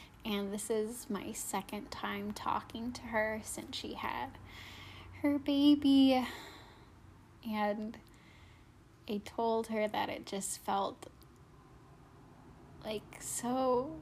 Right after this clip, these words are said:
surreal, but, like, so normal that she is a mom, 'cause she has always been interested in these themes, and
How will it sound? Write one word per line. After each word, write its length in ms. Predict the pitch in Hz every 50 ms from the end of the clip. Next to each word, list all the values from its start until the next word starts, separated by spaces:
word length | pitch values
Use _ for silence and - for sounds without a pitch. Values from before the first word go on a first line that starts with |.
| - - - - - - -
surreal, 1000 | - - - 302 294 269 247 254 254 277 330 359 294 233 220 220 214 214 220 226 - - - - -
but, 200 | - 269 277 -
like, 320 | 269 262 262 269 269 - - - - - - - - - - - - - - - - - - - - - - -
so 600 | - - - - 240 240 240 240 240 233 233 - -
normal 560 | 214 202 202 214 226 226 208 - - 180 214 - - - - - - - - - -
that 300 | 285 233 208 190 170 -
she 260 | - - - 202 196 185
is 400 | - 190 196 190 190 196 - -
a 80 | - 196
mom, 540 | 190 180 160 165 165 - 196 - 240 226 208 - - -
'cause 240 | - 196 185 -
she 160 | - - - 208
has 200 | 214 214 202 - -
always 520 | - 170 180 190 190 185 190 196 - -
been 340 | - 175 175 180 190 196 196 - - - - - - - -
interested 580 | - 214 214 208 220 202 - - - 202 202 196
in 120 | 180 190
these 320 | 196 - - 208 - - - -
themes, 640 | - 226 220 214 220 220 214 208 208 202 202 202 -
and 420 | - - 180 - - - 185 202